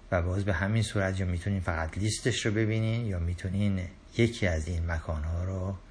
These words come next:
باز بکنین، آدرسش رو ببینین. خیلی وقتا می‌تونین تلفن بکنین چون شماره تلفنش موجوده. اگر روی اون قسمتی که زده کال دو بار ضربه بزنین، شماره تلفنش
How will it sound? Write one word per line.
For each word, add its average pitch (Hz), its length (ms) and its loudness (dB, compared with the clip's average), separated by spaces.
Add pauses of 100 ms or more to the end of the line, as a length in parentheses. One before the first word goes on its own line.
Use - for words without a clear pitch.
(320)
باز 92 280 2
بکنین، 113 560 0
آدرسش 92 680 -2
رو 117 60 0
ببینین. 120 540 0 (400)
خیلی 110 340 4
وقتا 98 340 2
می‌تونین 110 440 2
تلفن 98 500 2
بکنین 117 400 0
چون 104 180 -4
شماره 85 420 0
تلفنش 87 640 -4
موجوده. 110 560 -2
اگر 87 380 -2 (680)
روی 82 180 -2
اون 82 160 -2
قسمتی 80 460 -4
که 80 160 -4
زده 76 420 -2
کال 85 440 0 (600)
دو 95 100 0
بار 80 240 0
ضربه 82 420 0
بزنین، 80 640 -2 (380)
شماره 80 460 -2
تلفنش 90 760 -4